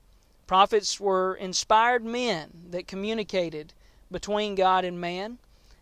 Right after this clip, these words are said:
And the books of Isaiah through Daniel are considered the five books of the major prophets because of the large amount of writing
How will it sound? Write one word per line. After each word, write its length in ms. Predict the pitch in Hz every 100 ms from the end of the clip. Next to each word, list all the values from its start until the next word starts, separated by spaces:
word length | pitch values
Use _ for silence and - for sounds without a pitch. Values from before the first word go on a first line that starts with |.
| _
And 80 | 175
the 60 | 165
books 260 | 202 202
of 100 | 196
Isaiah 520 | 185 190 170 190 196
through 200 | 202 190
Daniel 580 | 175 180 190 214 220 220
are 80 | 180
considered 540 | - 175 - 196 190 175
the 80 |
five 420 | - 196 190 185 175
books 260 | 190 -
of 60 | 185
the 80 | 180
major 320 | 185 185 196
prophets 640 | 220 226 - 117 - - - _ _ _ _
because 300 | 175 196 180
of 60 | 175
the 80 |
large 580 | 175 180 202 214 220 208
amount 300 | 202 208 208
of 120 | 202
writing 560 | 185 185 214 185 143